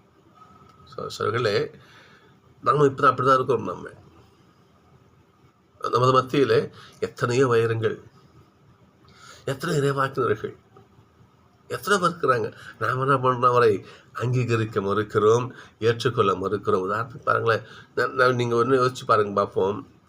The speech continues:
யாராவது ஒருவர் நமக்கு ஒரு, ஒரு, ஒரு புத்திமை சொன்ன வச்சுங்களேன்,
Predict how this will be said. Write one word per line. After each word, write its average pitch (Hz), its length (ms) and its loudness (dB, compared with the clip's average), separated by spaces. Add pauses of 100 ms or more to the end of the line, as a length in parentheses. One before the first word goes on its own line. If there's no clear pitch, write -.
(960)
யாராவது 151 340 4
ஒருவர் 123 380 2 (880)
நமக்கு 123 200 2 (300)
ஒரு, 131 220 4
ஒரு, 123 180 4
ஒரு 123 180 4 (200)
புத்திமை 156 280 2
சொன்ன 127 220 2
வச்சுங்களேன், 113 480 2